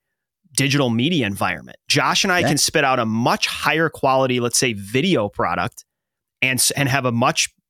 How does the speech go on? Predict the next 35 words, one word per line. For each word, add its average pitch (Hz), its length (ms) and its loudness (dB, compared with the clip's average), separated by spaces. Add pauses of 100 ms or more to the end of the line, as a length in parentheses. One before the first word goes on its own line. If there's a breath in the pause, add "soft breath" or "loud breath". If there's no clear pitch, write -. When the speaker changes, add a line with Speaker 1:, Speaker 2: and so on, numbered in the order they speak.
(160)
Speaker 1:
more 135 220 0
high 131 200 0
profile 131 440 0
looking 120 260 -2
social 123 380 0
media 131 340 0
presence 104 480 -4 (380)
just 165 400 0
with 135 140 0
ourselves 127 480 0
and 110 80 0
a 104 40 0
little 127 200 0
bit 113 100 0
of 104 80 -2
help 120 260 0
on, 107 140 -2 (100)
help 113 240 -2
on 117 100 -2
the 98 80 -4
side 113 500 0 (420)
because 151 340 0
of 143 200 -4 (280)
all 240 240 2
these 165 220 0
tools 156 320 2
that 135 100 0
are 131 180 -2 (300)
suddenly 190 720 2
available. 92 520 -4
<laughs> - 40 -2
I 160 100 0
mean, 214 140 2
we're 226 100 2
talking, 208 500 -2